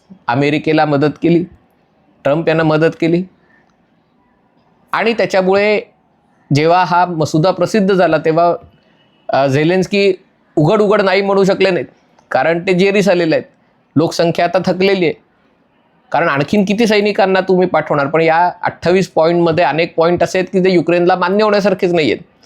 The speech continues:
की तुम्ही सहा लाखाच्या वै-, वरचं सैन्य राखू शकत नाही, तुमचं सैन्य हे कायम डिफेन्सिव्ह राहायला पाहिजे, जो प्रदेश रशियानं घेतलाय तो आणि आणखीन काही प्रदेश तुम्हाला द्यावा लागेल वगैरे वगैरे. मग रशियाच्या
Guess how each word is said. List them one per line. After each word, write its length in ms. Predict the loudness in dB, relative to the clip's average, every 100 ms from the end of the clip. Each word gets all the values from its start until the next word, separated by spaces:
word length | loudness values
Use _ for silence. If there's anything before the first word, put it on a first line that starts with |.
| _ _ _
की 80 | -2
तुम्ही 240 | 2 2 2
सहा 220 | 0 0
लाखाच्या 360 | -2 -2 0
वै-, 180 | 0 0 0
वरचं 360 | -2 0 0 -2
सैन्य 380 | 0 0 2 0
राखू 460 | -4 -6 -4 -2
शकत 360 | -2 -2 -2 0
नाही, 260 | -2 -2 -6 _ _ _ _ _ _ -2
तुमचं 240 | 0 0
सैन्य 360 | 0 0 0 0
हे 140 | 0
कायम 300 | 0 -2 -2
डिफेन्सिव्ह 440 | -2 -2 -2 0 0
राहायला 220 | 2 0
पाहिजे, 480 | 0 0 0 0 -2 -4 -2
जो 140 | -2
प्रदेश 480 | -2 -2 0 -2 -2
रशियानं 420 | -2 -2 0 0
घेतलाय 360 | -2 -2 -2 -2
तो 220 | 0 0
आणि 180 | 0 0
आणखीन 340 | -2 -2 -2
काही 180 | 0 0
प्रदेश 400 | 0 -2 -2 -2
तुम्हाला 240 | 0 0
द्यावा 260 | 0 0 2
लागेल 320 | 0 0 -2 -4 _ _ _ _
वगैरे 260 | -2 0 2
वगैरे. 240 | 2 0
मग 260 | 0 -4 -6 -4
रशियाच्या 500 | -2 -2 -2 0